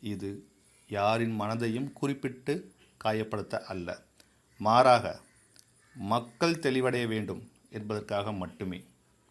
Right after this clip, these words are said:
இதன் ஆரம்பமாக இன்று பரவலாக இருக்கும் கபம், சளி என்ற ஒரு கோட்பாட்டை ஐயாவிடம் நாங்கள் கற்ற தெளிவை உங்களுக்கு தருகிறோம்.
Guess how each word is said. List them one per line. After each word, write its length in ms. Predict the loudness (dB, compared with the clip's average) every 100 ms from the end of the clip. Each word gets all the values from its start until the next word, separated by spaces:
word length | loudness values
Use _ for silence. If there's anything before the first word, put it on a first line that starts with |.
| _ _ _ _ _ _ -10
இதன் 300 | -6 -4 -6 0
ஆரம்பமாக 720 | 4 4 2 -2 0 -2 -4 -10 -14 _ -14
இன்று 380 | -10 -8 -8 -8 -10 _ _ _ _ _
பரவலாக 500 | 2 4 6 8 6 6
இருக்கும் 420 | 0 -2 -4 -10 -10 -18 -20 _ -4
கபம், 380 | 0 2 0 -2 -10 _ -10
சளி 360 | -4 2 2 2 -4 -10 -20 _ _ _ -8
என்ற 280 | -6 -4 -4 -6 -8 -18 _
ஒரு 180 | -6 -6 -4
கோட்பாட்டை 640 | -2 -2 2 2 2 -4 -6 -14 _ -6
ஐயாவிடம் 640 | -2 2 2 2 -2 -4 -8 -18 _ _ _ _ _ -4
நாங்கள் 400 | 0 0 -2 0
கற்ற 340 | -2 0 0 0
தெளிவை 400 | 0 0 0 -2 -6 -20 -20 -10
உங்களுக்கு 380 | -6 -6 -8 -8
தருகிறோம். 460 | -6 -6 -8 -12